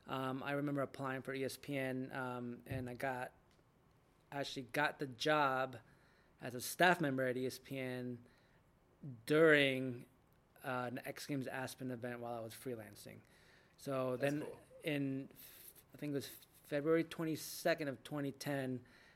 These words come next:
Speaker 1: um, I started my first day as E-, uh, at E S P N as a staff member. Um, and then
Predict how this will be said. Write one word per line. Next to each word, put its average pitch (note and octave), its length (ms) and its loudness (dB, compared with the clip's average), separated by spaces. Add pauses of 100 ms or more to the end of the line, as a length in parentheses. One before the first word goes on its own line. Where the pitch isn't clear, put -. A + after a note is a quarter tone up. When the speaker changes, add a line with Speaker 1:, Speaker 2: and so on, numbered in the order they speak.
(260)
Speaker 1:
um, B2 380 -4
I A#2+ 60 -6
started C3+ 280 -2
my B2 120 -4
first - 420 -2
day C3+ 160 2
as A#2+ 180 -6 (140)
E-, C#3 140 -6 (140)
uh, C3 120 -6 (240)
at C3+ 140 -2
E C3+ 100 2
S C3+ 100 0
P C#3 220 -4
N A#2+ 320 -4 (960)
as C#3+ 180 0
a C3 60 -2
staff A#2+ 340 -4
member. A2+ 380 -12 (420)
Um, B2 540 -4 (420)
and C3 140 -6
then B2+ 640 -6